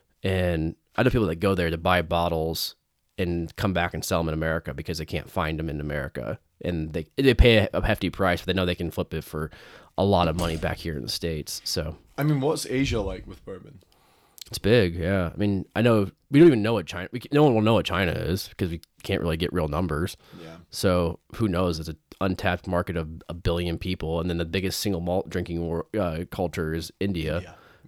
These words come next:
Speaker 2: yeah.
Speaker 1: Um, so if, like, you could ever get into there with whiskey that's not single malts and
Speaker 2: Bourbon
Speaker 1: become
Speaker 2: would be,
Speaker 1: huge.
Speaker 2: yeah, I mean, I feel
Speaker 1: And I
Speaker 2: like
Speaker 1: think
Speaker 2: as well with the, the pr-, pl-, the flavor prof-, the flavor profile of bourbon, it would crush it in India.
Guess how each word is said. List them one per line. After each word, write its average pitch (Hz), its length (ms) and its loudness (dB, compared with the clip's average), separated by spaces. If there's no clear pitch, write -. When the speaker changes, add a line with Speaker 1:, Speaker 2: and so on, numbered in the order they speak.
Speaker 2:
yeah. 87 320 2
Speaker 1:
Um, 80 160 -4
so 95 160 0
if, 87 180 -2
like, 78 200 -4
you 104 100 -8
could 107 100 0
ever 95 140 2
get 87 260 -2
into 90 180 -2
there 90 260 2
with 82 180 -6
whiskey 80 480 -6
that's - 180 -6
not 90 200 -2
single 98 280 0
malts 82 400 -2
and 87 240 -6
Speaker 2:
Bourbon 110 200 0
Speaker 1:
become 95 140 2
Speaker 2:
would 98 60 -4
be, 98 80 0
Speaker 1:
huge. 87 340 0
Speaker 2:
yeah, 98 300 -12
I 113 100 -6
mean, 123 160 -6
I 107 60 -4
feel 131 200 0
Speaker 1:
And - 20 8
I - 40 6
Speaker 2:
like - 60 2
Speaker 1:
think 254 120 0
Speaker 2:
as 127 100 -10
well 107 120 -6
with 120 120 -6
the, 117 200 -10
the 107 120 -12
pr-, - 260 -18
pl-, 110 260 -12
the 104 160 -4
flavor 107 360 -4
prof-, - 420 -4
the 101 100 -2
flavor 113 520 0
profile 92 720 -4
of - 180 -14
bourbon, 98 460 -2
it 120 100 4
would 98 220 -2
crush - 520 0
it 85 80 -12
in 90 100 -14
India. 87 380 -18